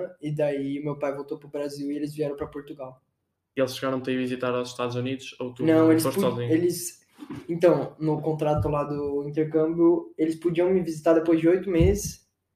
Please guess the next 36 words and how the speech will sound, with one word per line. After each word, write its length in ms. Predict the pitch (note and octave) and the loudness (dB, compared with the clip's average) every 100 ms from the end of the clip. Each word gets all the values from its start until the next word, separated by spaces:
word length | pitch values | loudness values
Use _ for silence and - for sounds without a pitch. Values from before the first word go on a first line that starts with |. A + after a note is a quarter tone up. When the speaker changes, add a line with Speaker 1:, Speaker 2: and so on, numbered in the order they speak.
| _ _ _ _ _ - | _ _ _ _ _ -2
Speaker 1:
só 200 | - D#3 | 2 2
que 120 | - | 0
com 200 | - E3 | -4 0
o 20 | |
coronavírus 960 | E3+ F3 F3 E3+ E3 E3+ E3+ - - - | 4 6 6 4 4 2 0 -4 -12 -6
as 160 | D3+ | -4
passagens 360 | D3+ D#3+ D#3+ D#3 | -2 2 2 2
não 100 | F3 | 2
deram. 240 | D#3 D3+ | 2 2
Tanto 200 | F3+ F3+ | 0 2
é 60 | F#3+ | 2
que 140 | F#3 | 4
eu 80 | F#3+ | 6
ia 120 | G3+ | 6
voltar 340 | G#3 G3+ D#3 D3+ | 4 2 2 0
pro 120 | F3+ | 0
Brasil 460 | E3+ E3+ D3 F#3 A#3 | 4 4 4 0 0
quando 180 | G3 F3+ | -2 0
eu 60 | |
tava 120 | F3+ | 0
nos 100 | F3 | 0
Estados 200 | F3 E3+ | 0 0
Unidos 200 | E3+ F#3+ F#3 | 2 0 0
e 40 | |
depois 320 | F3+ F3+ A#3+ | 0 4 4
pra 120 | A#3 | 4
Portugal. 480 | - F#3+ F#3+ D#3+ C3+ | 0 0 2 2 2
Eu 60 | C#3+ | 2
ia 80 | D#3 | 0
voltar 240 | D#3 D#3+ | 0 -4
sozinho 380 | D#3 D#3 D#3+ D#3 | -2 -2 -2 -6
pro 160 | D#3+ | -8
Brasil 280 | D#3 D#3 D3+ | -4 -2 -2
e 40 | E3 | -6
depois 240 | E3 F#3 | -4 -6
pra 100 | - | -6